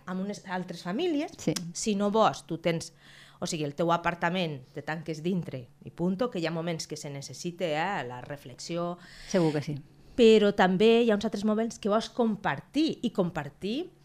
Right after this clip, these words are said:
Speaker 1: pues, mm, com si fos la teva família. I llavors hi ha uns espais preciosos, hi ha un jardí, hi ha un hort, hi ha moltes sales en comú, eh, quan cuinen, la cuina, que ara han fet reformes, precisament.
Speaker 2: Ah, mira.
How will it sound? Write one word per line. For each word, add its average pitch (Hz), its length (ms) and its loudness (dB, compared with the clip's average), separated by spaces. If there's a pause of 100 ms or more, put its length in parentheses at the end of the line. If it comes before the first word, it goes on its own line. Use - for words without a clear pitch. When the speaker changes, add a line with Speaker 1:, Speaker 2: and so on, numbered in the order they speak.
(420)
Speaker 1:
pues, - 280 -8
mm, 113 320 -12
com 202 140 -6
si - 100 -6
fos 330 180 0
la 339 140 6
teva 254 220 6
família. 190 580 0 (560)
I 185 300 0
llavors 175 240 2
hi 202 40 0
ha 185 40 0
uns 185 160 -4
espais 233 760 4
preciosos, 190 720 -4
hi 160 40 -2
ha 151 60 -2
un 151 100 -6
jardí, 160 500 -2
hi 160 80 -2
ha 135 60 -4
un 151 160 -6
hort, 180 480 0 (540)
hi - 40 -6
ha 175 60 -4
moltes 202 280 -2
sales 214 300 2
en 165 140 -6
comú, 254 560 0 (760)
eh, 160 180 -2
quan 160 220 -6
cuinen, 202 480 0
la 151 160 2
cuina, 190 380 2
que 185 80 0
ara 165 100 0
han 156 80 -4
fet - 140 -6
reformes, 202 560 0
precisament. 208 600 4
Speaker 2:
Ah, 220 40 8
mira. 190 380 6